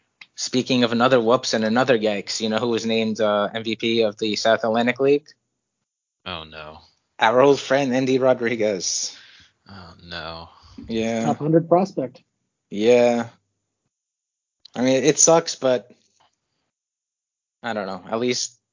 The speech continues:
Speaker 1: at least you could see the process there when they traded and they got Joey Lucchesi. It's like, win some, lose some.
Speaker 2: Look,
Speaker 1: Definitely,
Speaker 2: I,
Speaker 1: Mets,
Speaker 2: I
Speaker 1: definitely Mets have lost here, but
Speaker 2: I can't get the, the strike rate on, on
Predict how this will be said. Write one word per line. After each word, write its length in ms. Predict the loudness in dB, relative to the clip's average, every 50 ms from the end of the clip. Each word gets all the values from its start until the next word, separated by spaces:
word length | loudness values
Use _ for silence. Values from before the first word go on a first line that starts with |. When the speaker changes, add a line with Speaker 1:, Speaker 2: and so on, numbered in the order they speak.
| _ _ _ _
Speaker 1:
at 160 | -4 -2 0 0
least 220 | 0 -2 -2 -4
you 80 | -2 -2
could 120 | -2 -2
see 140 | 0 0 0
the 80 | -2
process 500 | 0 0 2 2 2 2 0 -2 -2 -2
there 320 | -2 -2 -2 0 0 0 -2
when 140 | -4 -4 -4
they 160 | -4 -4 -4
traded 440 | -2 -2 -2 0 0 -2 -4 -4 -6
and 80 | -8 -10
they 80 | -6
got 240 | -4 -4 -4 -4 -4
Joey 200 | -4 -4 -4 -2
Lucchesi. 600 | -4 -6 -4 -2 -2 -2 0 0 -2 -2 -2 -4
It's 120 | -4 -4
like, 220 | -4 -4 -4 -4 -6 _ -20 -20 _ _ _ _ _ _ _ _ _ _ _
win 180 | -4 -4 -2 0
some, 240 | -2 -2 -2 -2 -2
lose 200 | -2 -2 -2 0
some. 200 | -2 -2 -2 -2
Speaker 2:
Look, 600 | -6 -10 _ _ _ _ _ _ _ _ _ 2
Speaker 1:
Definitely, 340 | 2 4 4 2 0 -2 -2
Speaker 2:
I, 80 | -2 -2
Speaker 1:
Mets, 220 | -4 -6 -6 -4 -4
Speaker 2:
I 100 | -4 -4 -4 _
Speaker 1:
definitely 300 | 0 0 0 2 0 0
Mets 200 | 2 2 0 0
have 100 | -2 -4
lost 320 | -2 0 2 2 0 0 -4
here, 220 | -6 -6 -6 -6
but 280 | -6 -6 -6 -6 -6 -10 -18 _ _ _ _ _ _ _ _ _ _ _ _ _ _ _ _ _ _ _ _ _ _ _ _
Speaker 2:
I 120 | -10 -10
can't 280 | -6 -4 -4 -4 -4 -4
get 220 | -6 -8 -8 -4 -4
the, 160 | -4 -4 -4 _
the 100 | -6 -4
strike 480 | -4 -4 -2 0 0 0 0 0 -6 -8
rate 340 | -6 -4 -4 -4 -4 -6 -10 -10
on, 540 | -8 -6 -4 -2 -2 -4 -4 -6 -12 -16 -12
on 540 | -8 -6 -6 -6 -6 -8 -12 -12 -14 -16 -18